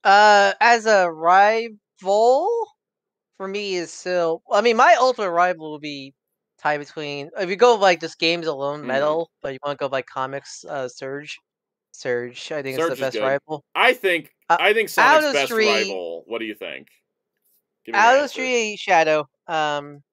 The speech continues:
Speaker 1: Shadow. I don't really view Knuckles as a rival anymore. They just more butt heads.
Speaker 2: Yeah. I think a
Speaker 1: Uh,
Speaker 2: shadow
Speaker 1: also, uh,
Speaker 2: too. Do y-, here's a question. Uh, where's my shadow?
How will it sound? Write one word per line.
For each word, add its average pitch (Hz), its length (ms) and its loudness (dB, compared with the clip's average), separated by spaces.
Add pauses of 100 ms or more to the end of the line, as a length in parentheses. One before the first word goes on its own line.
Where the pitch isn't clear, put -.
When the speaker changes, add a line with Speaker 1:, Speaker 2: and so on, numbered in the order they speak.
(520)
Speaker 1:
Shadow. 156 240 2
I 196 100 4
don't 311 140 6
really 302 200 6
view 202 160 -2
Knuckles 185 320 0
as 160 80 -10
a 143 100 -2 (120)
rival 147 360 -8
anymore. 190 460 -4 (140)
They 190 100 -2
just 170 140 -8
more 170 120 -2
butt 156 260 -4
heads. 143 260 -2
Speaker 2:
Yeah. 92 260 -6 (1400)
I 180 100 4
think 156 120 4
a - 40 4
Speaker 1:
Uh, - 60 2
Speaker 2:
shadow 220 300 6
Speaker 1:
also, 226 60 2
uh, 151 200 0
Speaker 2:
too. 95 260 -6 (320)
Do 160 80 -8
y-, 185 120 -10 (800)
here's - 200 -4
a 240 40 -14
question. 139 580 -4 (420)
Uh, 147 340 0
where's 190 280 -4
my 202 100 -8
shadow? 156 520 -8